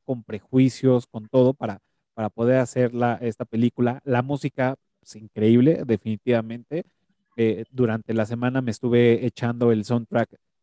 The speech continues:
este, en mis trayectos de, de la casa al trabajo, acá, de trabajo a casa. Eh, oportunidad que tenía, la escuchaba, me, me lo, me lo reventé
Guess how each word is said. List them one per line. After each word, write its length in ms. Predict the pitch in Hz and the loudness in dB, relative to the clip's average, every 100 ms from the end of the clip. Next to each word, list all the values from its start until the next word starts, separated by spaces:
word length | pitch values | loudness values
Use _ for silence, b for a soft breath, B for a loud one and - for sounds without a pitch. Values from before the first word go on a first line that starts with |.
| _ - | _ -6
este, 600 | 110 98 - 107 104 110 | -6 -6 -4 -2 -2 -2
en 120 | 117 | -4
mis 160 | 117 104 | -6 -8
trayectos 640 | 113 107 120 123 - 123 | -2 2 2 2 0 0
de, 220 | 113 110 | 0 0
de 120 | 113 | -2
la 120 | 104 101 | -4 -4
casa 260 | 123 117 | -4 -2
al 100 | 120 | -2
trabajo, 420 | - 110 110 - _ | -2 0 0 -4 _
acá, 280 | 110 107 107 | -4 -4 -6
de 160 | - 127 | -8 -8
trabajo 320 | - 110 110 | -6 -8 -8
a 40 | 110 | -8
casa. 400 | 131 120 123 123 _ _ _ _ _ - | -4 -2 -2 -4 _ _ _ _ _ -2
Eh, 180 | 123 | 0
oportunidad 440 | 107 135 - 123 120 | 0 0 -2 -2 -4
que 100 | 123 | -6
tenía, 300 | 113 120 123 | -8 -2 -2
la 100 | 110 | -2
escuchaba, 500 | - 110 127 120 123 | -6 -4 0 2 0
me, 160 | 117 90 | -4 -10
me 160 | 110 107 | -10 -8
lo, 220 | 104 98 | -8 -10
me 160 | 110 | -14
lo 340 | 101 101 104 104 | -14 -14 -14 -16
reventé 680 | 113 110 104 104 120 120 113 | -8 -4 -4 0 2 4 2